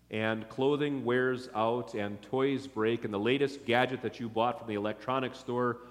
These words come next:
is obsolete pretty much as soon as you set foot out of that store with that purchase. But heavenly treasures are different. The heavenly treasures that our Lord Jesus won for us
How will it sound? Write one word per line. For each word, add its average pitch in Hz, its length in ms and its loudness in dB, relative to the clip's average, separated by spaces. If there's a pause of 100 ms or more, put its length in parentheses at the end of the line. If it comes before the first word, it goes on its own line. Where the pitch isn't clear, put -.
(280)
is 107 140 -2
obsolete 135 600 4
pretty 151 180 2
much 131 240 0
as 113 100 -6
soon 127 180 -4
as 110 100 -2
you 117 100 -6
set - 380 -2
foot 156 160 4
out 117 140 6
of 107 80 0
that 107 180 0
store 101 460 0 (480)
with 110 180 -2
that 107 280 -2
purchase. - 640 -4 (1300)
But 104 100 -6
heavenly 156 500 0
treasures 107 800 -4 (520)
are 98 160 -8 (100)
different. 98 380 -6 (600)
The 95 80 -8
heavenly 165 540 2
treasures 131 600 0
that 110 140 0
our 147 180 2
Lord 131 320 -2
Jesus 113 500 -6
won 104 280 -4
for 101 160 -4
us 95 260 -4